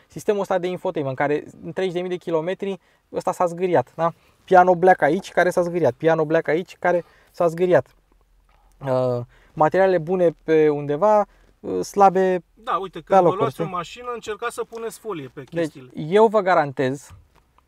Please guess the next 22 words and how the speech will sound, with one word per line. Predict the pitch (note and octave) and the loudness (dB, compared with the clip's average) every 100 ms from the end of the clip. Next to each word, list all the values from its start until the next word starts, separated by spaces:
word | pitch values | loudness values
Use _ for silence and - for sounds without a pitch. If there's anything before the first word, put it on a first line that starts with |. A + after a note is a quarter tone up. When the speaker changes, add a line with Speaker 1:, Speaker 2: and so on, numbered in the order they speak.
| _ _ | _ _
Speaker 1:
că | - E3 G3 - _ _ _ | -2 0 0 -4 _ _ _
asta | _ E3+ A3+ - F#3+ | _ 2 2 2 0
este | G3+ - | 0 -4
cea | - | -2
mai | F#3+ F#3 | -2 -2
fiabilă | - F3+ E3 | -4 -4 -4
mașină | D#3 D#3 E3 | -4 -4 -4
din | D#3 D3 | -8 -2
clasa | D3+ D3 | -4 -2
ei. | C3+ A#2+ - _ _ _ _ | -6 -6 -12 _ _ _ _
Da? | - E3 | 0 0
Speaker 2:
Da. | - _ _ _ _ - | 0 _ _ _ _ -6
Speaker 1:
Deci | F#3+ F#3+ - - _ | -4 -4 -10 -20 _
Speaker 2:
Și | - - | -18 -18
clientela | G#3 A3 G#3 F3 A3 G3+ C#3+ - | -14 -8 -6 -6 -8 -6 -6 -6
pentru | F3+ F3 F3 | -12 -12 -14
Toyota, | F3 C3+ B2 - E3+ B3 _ _ | -12 -10 -12 -10 -8 -8 _ _
clienții | D#3+ F#3+ G#3 F#3 E3 D3+ C3 _ | -12 -12 -12 -14 -14 -14 -18 _
Speaker 1:
Da. | F#3 F3+ - | -8 -8 -8
Speaker 2:
fideli, | - D#3 C#3 G3+ C4 _ _ A#3 | -16 -12 -6 -6 -6 _ _ -8
ăștia | B3+ A#3+ | -4 -4
sunt | - D#3 | -6 -12